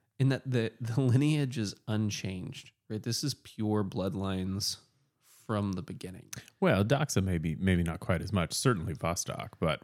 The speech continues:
Speaker 2: well, both of them have their stories.
Speaker 1: Yeah,
Speaker 2: So, yeah.
Speaker 1: I mean, it's, it's there. I mean, and there's, you know, there's, there's bumps in the road and hiccups, but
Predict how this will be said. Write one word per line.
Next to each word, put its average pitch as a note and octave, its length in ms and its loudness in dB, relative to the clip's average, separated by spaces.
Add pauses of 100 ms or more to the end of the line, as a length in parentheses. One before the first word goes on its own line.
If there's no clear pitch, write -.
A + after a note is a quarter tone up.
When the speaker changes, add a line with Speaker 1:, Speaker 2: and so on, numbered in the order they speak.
Speaker 2:
well, A2 320 4
both A2 320 2
of E4 80 0
them A#2 140 2
have C3 180 2
their C#3+ 140 4
stories. C3 500 0
Speaker 1:
Yeah, G#2+ 220 6
Speaker 2:
So, F#2+ 80 2
yeah. A2 160 4
Speaker 1:
I D3 40 6
mean, D#3+ 200 4
it's, - 280 -2
it's - 320 -2
there. D3 360 0
I G#2+ 40 -2
mean, D3 240 2
and F3 200 2
there's, C#3 340 0
you C#3+ 100 0
know, A2+ 120 0
there's, G#2 320 -2
there's G#2+ 260 -2
bumps G#2 480 -4
in G#2+ 80 -2
the G#2+ 80 0
road F#2+ 400 -4
and F#2+ 140 -6
hiccups, G2+ 460 -8
but - 280 -8